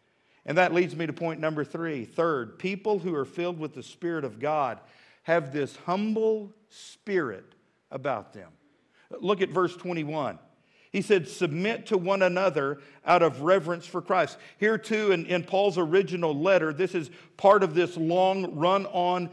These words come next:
sentence. And he says it with this participle, "submitting to one another out of reverence for Christ." In other words, people who are Spirit-filled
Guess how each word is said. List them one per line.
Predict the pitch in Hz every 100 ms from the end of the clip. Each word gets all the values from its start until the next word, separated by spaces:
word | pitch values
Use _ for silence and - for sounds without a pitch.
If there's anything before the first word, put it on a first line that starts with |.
| - -
sentence. | - 226 185 127 135 -
And | 170 165 151 - -
he | 190
says | - 220 220 202
it | 170
with | 180 185
this | 180
participle, | 185 - 226 180 - 143 123 107 - -
"submitting | - 202 175 185 226 247 214 185
to | 196
one | 165 165 170
another | 160 156 139 151 185 220 - _ _ _ -
out | 185 190
of | 180 151
reverence | 226 226 160 170 202 -
for | 214 208
Christ." | 233 202 160 -
In | 196 196
other | 254 214
words, | 190 196 - - - -
people | 247 262 262 240
who | 202 226
are | 180
Spirit-filled | 165 - - 233 240 240 226 - - - - 247 208 160 156 185 226